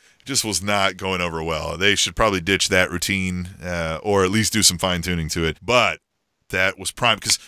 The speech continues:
well, I'm excited, Tom. It's N C double A. It's March Madness. Uh, we're gonna get into that heavy in the next segment, but I am excited for that. That's my gig. You know, I love the college basketball. So, uh, that was kind of, uh, how the weekend ended. And then, um, oh, we did go to ikea.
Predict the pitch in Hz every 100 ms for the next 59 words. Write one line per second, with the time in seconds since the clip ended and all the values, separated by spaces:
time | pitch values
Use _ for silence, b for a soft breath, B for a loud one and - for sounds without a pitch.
0 | B B 101 127 120 _ - 131 131 156
1 | 156 98 123 131 131 110 - 143 147 143
2 | 151 160 143 - 110 107 131 147 - 139
3 | 147 160 170 - - B B 113 104 98
4 | 143 156 143 139 131 135 127 131 127 113
5 | 110 117 - 127 120 104 95 98 120 123
6 | 110 - 120 110 - 107 110 107 107 101
7 | 82 98 101 104 101 92 85 - 92 82
8 | 95 90 - 82 90 90 - 80 - B
9 | B B 90 90 92 131 113 147 139 127
10 | 120 123 120 117 135 135 139 135 135 131
11 | 127 143 143 156 135 131 131 131 131 127
12 | 123 147 151 151 151 160 156 143 151 240
13 | 285 220